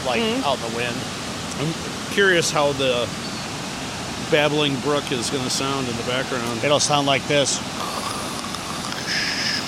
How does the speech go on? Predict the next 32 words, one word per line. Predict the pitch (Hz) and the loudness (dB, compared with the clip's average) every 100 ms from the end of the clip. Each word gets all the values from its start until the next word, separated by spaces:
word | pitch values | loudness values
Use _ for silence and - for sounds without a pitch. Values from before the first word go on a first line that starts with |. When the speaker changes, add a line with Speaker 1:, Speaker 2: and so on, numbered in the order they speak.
| - - 117 | -4 -2 2
Speaker 2:
Awesome. | 110 127 226 156 | 2 4 4 6
Speaker 1:
<laughs> | 165 220 247 - 254 - 233 - - 156 - - - - | 6 8 6 8 2 2 0 0 -4 -4 -4 -6 -6 2
Yeah, | 202 | 4
except | 202 180 175 | 4 4 4
I | 170 | 6
don't | 170 | 6
have | 156 | 4
to | 151 | 4
make | 165 | 2
that | 165 139 | 4 4
noise | 131 131 | 2 0
'cause | 135 | 0
they're | 131 | 0
standing | 117 - 143 135 | 0 4 4 4
right | 131 139 | 2 0
here. | - 175 147 131 - 135 | 2 2 2 0 -4 -2
Speaker 2:
Right? | 170 - - - - - - - - - - - - - - - - - - - 220 | -2 -4 -6 -6 -6 -6 -6 -6 -6 -6 -6 -6 -6 -6 -6 -6 -6 -6 -6 -4 -2
Speaker 1:
Yeah, | 226 175 | 2 2
I'm | |
not | 196 185 160 - - - | 2 0 -2 -6 -4 2
Speaker 2:
It | 175 | 4
will | 190 170 | 6 6
diffuse | 143 143 170 170 160 | 4 2 4 6 4
the | 156 156 | 2 2
ums | 156 160 151 143 | 4 2 2 2
and | 147 | 2
oohs | 151 151 147 | 4 4 4
and | 139 | 2
ahs | 120 127 135 139 | 0 0 0 2
Speaker 1:
We | 143 | 2
should | |
Speaker 2:
and | - | 4